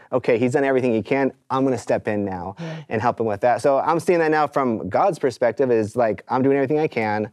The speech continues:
Speaker 1: And then that's when Jesus Christ is gonna come in on the fourth watch. And, like, seeing it here is like, wow, that, that really is true. It's like knowing that, like, you feel discouraged, that's okay. It's all part of the growing process. Obviously, it's much harder when you're, like, in the water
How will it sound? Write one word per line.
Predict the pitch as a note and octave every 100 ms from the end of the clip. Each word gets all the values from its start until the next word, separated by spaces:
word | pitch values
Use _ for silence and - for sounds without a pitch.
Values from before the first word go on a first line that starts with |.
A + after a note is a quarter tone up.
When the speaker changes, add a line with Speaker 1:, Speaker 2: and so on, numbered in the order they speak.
| _ _ -
Speaker 1:
And | A#2
then | A2
that's | G#2+ A2+
when | G2+
Jesus | G#2 G2
Christ | - G2+ G#2
is |
gonna | G2+
come | F#2 G2+
in | G2
on | F#2
the | F#2+
fourth | - F2
watch. | E2 D#2 B1 -
And, | F2+ F2 - -
like, | G#2+ -
seeing | - D3 D3+
it | C3+
here | C#3+ C3+ B2+
is | A#2
like, | A#2 G#2
wow, | A2 G#2+ G#2 G2+
that, | A2 -
that | A#2+
really | B2+ C3+ C3
is | A2+
true. | C#3 B2
It's | G#2+
like | A2+ G#2
knowing | C3 C#3+ C3+
that, | B2
like, | A#2 A2 G#2 - - - B2
you |
feel | A2+ C3
discouraged, | A#2+ - B2 B2+ D3+ D3 -
that's | B2 A#2+ C3
okay. | A2+ - A2+ F#2+ F#2 - - -
It's | -
all | G2 A2
part | - A2+
of | G#2+
the |
growing | G#2 G2
process. | F#2 F#2+ F#2 F2+ - -
Obviously, | D3+ D#3 E3
it's | C#3
much | D3+ -
harder | A#2+ C#3 D3+
when | B2+
you're, | A2+
like, | G#2+ F#2+ _ -
in | C#3
the | C3
water | A#2+ C3+ F#3 G3